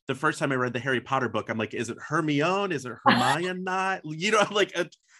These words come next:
Speaker 1: I never know. So I always feel bad. And I tell the songwriters and producers, I'm like, "Y-, I'm really sorry." I said, "But I, I know your name.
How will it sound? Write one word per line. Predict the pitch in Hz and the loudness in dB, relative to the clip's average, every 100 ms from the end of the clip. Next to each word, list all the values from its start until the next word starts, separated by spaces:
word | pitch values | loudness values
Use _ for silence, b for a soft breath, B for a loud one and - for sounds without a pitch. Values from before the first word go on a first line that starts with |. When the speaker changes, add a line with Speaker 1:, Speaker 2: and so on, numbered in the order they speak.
| b 151 | b 2
Speaker 1:
I | 185 | 2
never | 190 180 | 4 2
know. | 185 | 0
So | 147 143 | 0 2
I | 139 | 2
always | 160 175 - | 2 -2 -2
feel | 160 | -6
bad. | 135 139 170 | -4 -6 -4
And | 151 | -4
I | 117 | -6
tell | 135 147 | -6 -10
the | 127 | -8
songwriters | 127 135 139 117 | -10 -8 -8 -8
and | 113 | -10
producers, | 113 113 156 - 123 | -12 -8 -8 -8 -8
I'm | 117 | -6
like, | 104 - _ _ _ _ _ _ | -6 -8 _ _ _ _ _ _
"Y-, | - - - | -18 -12 -2
I'm | 147 147 | 0 0
really | 139 170 165 | 2 2 2
sorry." | 143 170 147 | -2 -2 -2
I | |
said, | 143 123 | -4 -8
"But | 135 - | -8 -4
I, | 147 170 - _ 147 | -2 -2 -6 _ -4
I | 165 | -2
know | 151 139 165 208 | 0 2 2 2
your | 151 151 | 2 0
name. | 120 120 202 190 135 120 | 0 -4 -2 -2 -2 -2